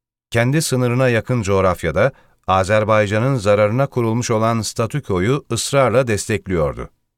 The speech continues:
Karabağ operasyonları başladığında da Ermenistan'a önce açıkça destek vermeye kalkıştı. İran içindeki Türk nüfusun tepkisiyle karşılaşınca da desteğini gizlemek zorunda kaldı. Ama hepimiz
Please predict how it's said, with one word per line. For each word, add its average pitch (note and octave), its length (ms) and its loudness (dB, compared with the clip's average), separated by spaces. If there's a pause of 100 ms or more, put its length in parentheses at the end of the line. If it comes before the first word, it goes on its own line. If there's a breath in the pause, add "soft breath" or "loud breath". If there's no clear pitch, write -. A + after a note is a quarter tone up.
(240)
Karabağ D3+ 480 4
operasyonları C3 800 2
başladığında A#2 720 0
da A2+ 240 2 (200)
Ermenistan'a G2+ 720 0
önce A2 520 2 (120)
açıkça C#3 520 -2
destek B2+ 400 -2
vermeye E2+ 340 2
kalkıştı. D#2 640 -4 (340)
İran A#2 380 2
içindeki F2+ 560 -2
Türk D#3 220 -4
nüfusun G#2+ 520 -2
tepkisiyle G#2+ 640 0
karşılaşınca F#2+ 800 0
da - 160 2 (300 soft breath)
desteğini G2+ 600 0
gizlemek B2+ 480 0
zorunda F#2+ 380 0
kaldı. D2 420 -2 (520)
Ama F#2 360 0
hepimiz A#2 520 -2